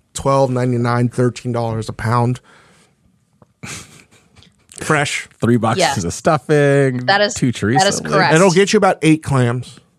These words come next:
Speaker 2: Yep. So were you able to make, first of all, Priya, I mean, the question that we'll wanna find out at the end of all this is, were you able to make, you know, the si-, similar size portion of,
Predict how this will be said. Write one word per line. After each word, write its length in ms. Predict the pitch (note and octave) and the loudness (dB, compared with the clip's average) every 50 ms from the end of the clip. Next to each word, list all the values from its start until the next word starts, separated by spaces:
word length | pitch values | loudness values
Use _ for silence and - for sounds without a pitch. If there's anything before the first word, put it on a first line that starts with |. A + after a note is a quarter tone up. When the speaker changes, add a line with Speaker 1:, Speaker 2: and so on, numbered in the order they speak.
| _ - | _ -8
Speaker 2:
Yep. 160 | G#2+ A2 A2 - _ _ _ _ _ _ _ _ - - - - - - - - - - _ | -6 -6 -8 -10 _ _ _ _ _ _ _ _ -18 -18 -18 -20 -20 -20 -20 -20 -20 -20 _
So 460 | - - D#3+ D#3 D3 C#3 A2 D#2 - _ _ _ _ _ | -4 0 2 2 2 2 0 -2 -6 _ _ _ _ _
were 260 | A2+ G#2 A2 C3 C#3+ | -4 0 2 4 4
you 240 | C#3 C#3+ D#3 E3 D#3+ | 4 4 4 2 2
able 320 | - C3 C3+ C3+ C3+ C3 B2+ | 2 0 0 2 2 0 -2
to 240 | - - - C3 A#2+ | -2 -2 -2 0 2
make, 300 | A#2 A#2 A2 A2 A#2+ - | 2 2 2 0 -2 -2
first 260 | - A#2+ A#2 G#2+ - | -2 -2 -2 -2 -2
of 40 | A2+ A#2 | -4 -2
all, 260 | A2+ A2 G#2+ G#2+ G#2 | -2 0 0 -2 -4
Priya, 440 | - - G#2+ G2+ G2+ G#2 A2 A2 - _ - | -4 -4 -4 -2 -2 -2 -4 -4 -8 _ -4
I 40 | |
mean, 160 | G#2+ A2+ A2 A2 | -2 0 0 0
the 80 | A2 | 2
question 260 | - D3 C3 - - | 0 0 0 0 0
that 100 | C3+ B2 | 2 2
we'll 120 | B2 B2 A#2 | 4 4 4
wanna 180 | A#2+ A#2+ B2 | 4 2 2
find 220 | - - C#3 C3+ A#2+ | 0 0 0 2 2
out 120 | G2+ G#2 | 2 2
at 60 | G2+ | 0
the 100 | - B2+ A2 | 0 -2 -2
end 80 | G2 | 0
of 80 | F#2+ F2+ | -2 -2
all 100 | E2+ D#2+ | -4 -6
this 260 | E2 E2+ F2+ - - F#2+ | -6 -8 -10 -10 -8 -8
is, 360 | F2 F2 E2+ E2+ - - - _ _ _ _ _ _ _ _ _ _ _ | -8 -6 -6 -8 -10 -12 -16 _ _ _ _ _ _ _ _ _ _ _
were 160 | - G2+ G2+ G#2+ | -4 0 2 2
you 100 | A2 G#2 | 2 2
able 180 | G#2 G#2+ A2 | 2 0 0
to 100 | G#2 G#2+ | 0 2
make, 400 | G#2+ G2+ F#2+ F#2+ F#2 - - _ _ _ _ - | 2 2 2 0 -2 -6 -12 _ _ _ _ -6
you 80 | A2 | -6
know, 120 | F2+ D#2 E2 | -4 -4 -4
the 100 | F#2+ F#2+ | -6 -6
si-, 220 | - - - A#2 - | -6 -6 -6 -6 -6
similar 340 | - - - A#2 A2 G#2+ G#2 | -6 -4 -2 0 0 0 0
size 300 | - - F#2+ E2+ F#2 - - | -2 -2 -4 -4 -6 -8 -10
portion 640 | - - - E3 C3+ - - - - D#2+ F2+ F2 - - | -6 -2 0 0 0 -2 -4 -8 -10 -10 -12 -14 -12 -10
of, 340 | F#2+ F2+ F2+ E2+ - - | -10 -8 -8 -10 -12 -14